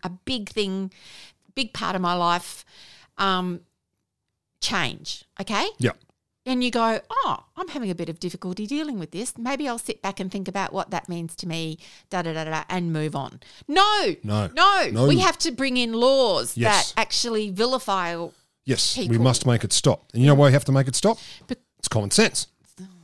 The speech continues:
Speaker 1: God.
Speaker 2: No, it makes me spew. It's, it's just so fucking lazy. It's, it's up there in, in the, the classic also, the shutdown of,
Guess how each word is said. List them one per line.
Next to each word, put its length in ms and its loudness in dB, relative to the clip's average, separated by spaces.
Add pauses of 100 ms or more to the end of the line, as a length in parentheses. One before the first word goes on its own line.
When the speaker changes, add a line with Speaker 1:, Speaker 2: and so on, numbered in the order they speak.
(300)
Speaker 1:
God. 360 -16 (480)
Speaker 2:
No, 100 0
it 60 0
makes 220 4
me 60 4
spew. 340 2
It's, 240 -2
it's 300 0 (180)
just 180 2
so 360 2
fucking 380 -2
lazy. 320 0
It's, 200 0
it's 320 0
up 160 -2
there 160 0
in, 140 2
in 180 -2
the, 260 0
the 120 -4
classic 400 -6
also, 200 -6
the 80 -4
shutdown 400 -2
of, 80 -6